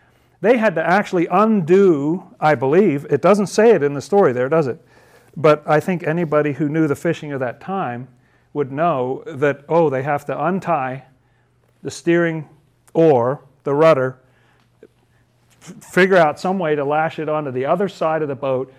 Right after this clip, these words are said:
use their weak arm to steer, do everything backwards. It would be like the first time you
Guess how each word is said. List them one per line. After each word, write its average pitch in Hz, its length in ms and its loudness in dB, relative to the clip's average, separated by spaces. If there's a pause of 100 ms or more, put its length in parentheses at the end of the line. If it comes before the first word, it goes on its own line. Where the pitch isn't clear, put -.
(160)
use 180 360 0
their 165 200 4
weak 175 380 0
arm 143 500 -2 (460)
to 170 100 -2
steer, 160 520 0
do 160 240 2
everything 185 420 2 (160)
backwards. 151 640 0
It 156 80 -8
would 151 100 -8
be 156 120 -4
like 151 180 -2
the 143 80 -8
first - 320 -2
time 151 240 -6
you 135 160 -6